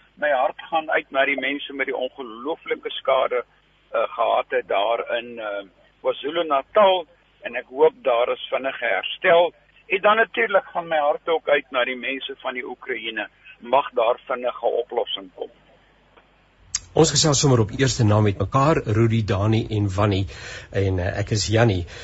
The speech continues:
Speaker 2: Nou, eh, ons wil vandag oor 'n saak gesels wat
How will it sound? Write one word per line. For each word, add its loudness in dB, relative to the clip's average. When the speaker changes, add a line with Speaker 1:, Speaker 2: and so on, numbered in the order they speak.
Speaker 2:
Nou, 6
eh, 2
ons 4
wil -2
vandag 2
oor 2
'n 0
saak -4
gesels 0
wat 2